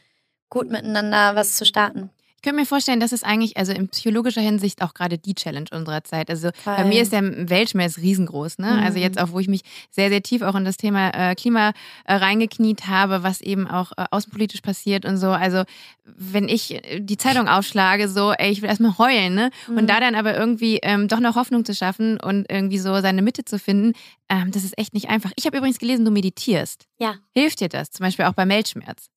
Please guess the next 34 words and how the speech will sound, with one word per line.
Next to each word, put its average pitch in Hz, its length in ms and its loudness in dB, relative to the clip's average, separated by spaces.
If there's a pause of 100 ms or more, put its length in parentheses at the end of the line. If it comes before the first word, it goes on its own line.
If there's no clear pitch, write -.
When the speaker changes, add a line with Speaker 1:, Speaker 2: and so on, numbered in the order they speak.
(260)
Speaker 1:
Voll. 247 540 4
Ähm, 233 280 -2
ich 240 160 -2
hab 254 160 -2
das 262 180 2
so, 247 120 2
ich 247 160 -2
hab - 140 -16
Phasen, 262 400 2
in 233 60 0
denen 240 160 -2
kann 247 160 -8
ich 247 100 -4
ganz 233 220 -10
gut 262 200 -12
meditieren 254 540 -4
und 226 160 -4
kann 233 180 -4
so 214 80 -4
gut 226 180 -12
in 240 80 -2
die 226 80 -2
Ruhe 254 240 2
kommen. 254 320 -6
Und 220 180 -6
dann 220 160 -2
hab 226 80 -4
ich 208 140 -10
Phasen, 220 260 -4
da 196 60 -10
geht's - 300 -18
gar 226 200 -2
nicht. 254 300 -2
Da 196 160 -12